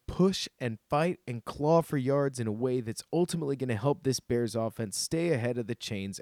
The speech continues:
ever so slightly and help Mitch and Nagy get set up in potentially either shorter, better, and easier to convert passing downs, or no third downs at all because Montgomery's just that far ahead of the chains and can go get those yards himself.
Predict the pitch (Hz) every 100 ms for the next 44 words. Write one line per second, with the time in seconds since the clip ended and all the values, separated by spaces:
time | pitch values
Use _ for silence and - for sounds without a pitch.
0 | - 127 147 - 120 - 98 95 87 101
1 | 90 117 160 175 - 120 135 135 - -
2 | 101 90 120 139 131 139 - - - 180
3 | - - 139 131 127 - 104 95 - -
4 | 127 - - 208 196 180 160 - 135 120
5 | 117 - - 165 175 175 - _ 143 156
6 | 156 143 110 - 160 185 160 160 160 147
7 | 135 117 120 139 - - 143 156 151 120
8 | 110 110 110 107 - - 196 139 143 -
9 | _ 151 175 180 185 175 185 185 175 175
10 | 202 127 120 127 139 131 123 143 139 135
11 | 127 131 - 101 98 110 104 98 98 95
12 | - - 170 170 165 156 143 110 101 98
13 | - 104 95 78 78 101 - 139 120 -